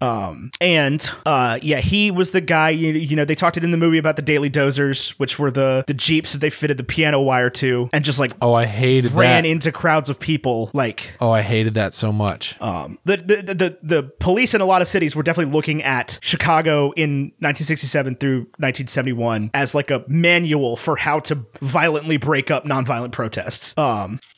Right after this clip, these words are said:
Speaker 1: but
Speaker 2: I, what it drives me crazy about the way America handles nonviolent protest is they just egg 'em on until it becomes a violent protest.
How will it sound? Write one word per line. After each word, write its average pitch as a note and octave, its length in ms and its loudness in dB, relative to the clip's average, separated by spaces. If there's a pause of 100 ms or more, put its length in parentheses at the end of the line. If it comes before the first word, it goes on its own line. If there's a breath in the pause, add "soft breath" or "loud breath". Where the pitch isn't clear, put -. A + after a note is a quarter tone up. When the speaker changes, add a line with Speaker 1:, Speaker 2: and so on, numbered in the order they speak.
(180)
Speaker 1:
but - 200 -2
Speaker 2:
I, A3 120 4
what G#3+ 200 2
it B3 80 -2
drives D4+ 280 2
me G3 120 0
crazy D#3+ 360 2
about A#2+ 300 2
the B2+ 80 0
way A#2 540 2
America A2+ 420 0
handles A2+ 400 -2
nonviolent G#2 540 0
protest F#2+ 600 -6
is C3+ 120 -2
they C#3+ 120 2
just C#3+ 280 0
egg C#3+ 180 2
'em B2+ 160 0
on G#2 380 0
until A2 280 0
it F#2+ 60 -2
becomes G#2+ 400 -2
a G#2 80 0
violent F#2+ 380 -2
protest. - 600 -10